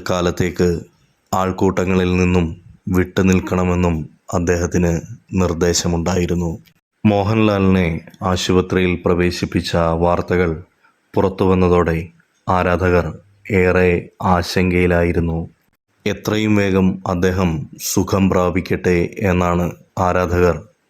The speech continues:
സോഷ്യൽ മീഡിയയിൽ ഉൾപ്പെടെ കുറിച്ചത്. ആ സമയങ്ങളിലായിരുന്നു എമ്പുരാൻ്റെ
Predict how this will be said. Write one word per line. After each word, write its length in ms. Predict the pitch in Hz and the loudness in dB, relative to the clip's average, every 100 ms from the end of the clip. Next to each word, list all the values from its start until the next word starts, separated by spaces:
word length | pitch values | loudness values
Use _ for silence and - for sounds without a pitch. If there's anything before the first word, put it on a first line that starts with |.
| - | -6
സോഷ്യൽ 520 | - 98 92 - 95 90 | 0 2 2 2 2 2
മീഡിയയിൽ 460 | 90 90 90 85 82 - | 0 2 2 0 -2 -4
ഉൾപ്പെടെ 540 | 98 92 90 95 87 82 - 107 | 2 2 2 0 0 -2 -6 -16
കുറിച്ചത്. 600 | - 92 87 - 90 85 82 - _ _ _ _ - | -6 0 0 0 0 0 -4 -6 _ _ _ _ -4
ആ 140 | 101 - - - | -2 -2 -2 -4
സമയങ്ങളിലായിരുന്നു 1120 | - 98 101 101 101 98 95 90 90 90 87 82 - _ _ | 0 0 2 2 2 2 2 2 0 0 0 -2 -8 _ _
എമ്പുരാൻ്റെ 680 | 104 92 90 95 92 90 87 | 0 2 4 2 2 0 0